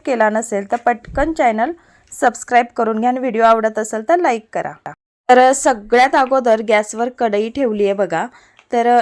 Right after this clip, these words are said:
एकाच वाटीच्या मेजरमेंटने आपण सगळं सामान घ्यायचं आहे. तर दोन वाट्या मी नारळ घेतलाय. तर नारळ मी कट करून मिक्सरमध्ये बारीक करून घेतलेला आहे. तुम्ही जरी खोवून घेतलात तरी चालेल. तर अगदी दोन ते तीन मिनटं नारळ अगोदर,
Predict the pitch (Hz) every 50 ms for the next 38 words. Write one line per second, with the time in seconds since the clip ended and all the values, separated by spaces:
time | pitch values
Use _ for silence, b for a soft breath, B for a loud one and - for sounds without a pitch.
0 | - - - 226 240 - _ - 262 262 294 294 - 339 294 269 254 233 254 247
1 | 240 254 247 247 247 233 220 208 214 220 220 233 233 214 226 233 220 214 208 -
2 | 226 233 226 240 208 196 196 208 220 - 240 220 202 190 202 220 226 226 247 233
3 | 196 175 - 208 196 190 180 175 196 240 b b b b b b b b 220 226
4 | 226 208 240 240 262 285 311 311 294 285 277 285 262 262 269 247 247 254 254 233
5 | 220 214 214 220 240 254 277 262 - 208 196 185 202 247 - b b b b -
6 | 233 233 247 240 226 226 226 240 247 247 254 254 _ - 254 254 247 - - 269
7 | 247 240 247 254 247 247 247 - - 247 233 240 240 226 240 240 233 240 226 214
8 | 208 226 220 _ - 247 233 240 240 254 254 262 - - 208 202 208 196 196 196
9 | 202 202 202 - 233 214 214 208 220 214 226 220 _ - 269 226 214 220 226 240
10 | 240 269 277 269 - 214 214 233 - - 240 220 220 233 233 - - 262 226 185
11 | 175 269 302 320 b b b b b b b b - 226 240 240 233 233 285 294
12 | 247 277 262 254 254 233 - 247 240 - 269 247 240 240 233 233 233 220 240 240
13 | 240 233 214 214 214 214 220 220 214 214 214 208 220 226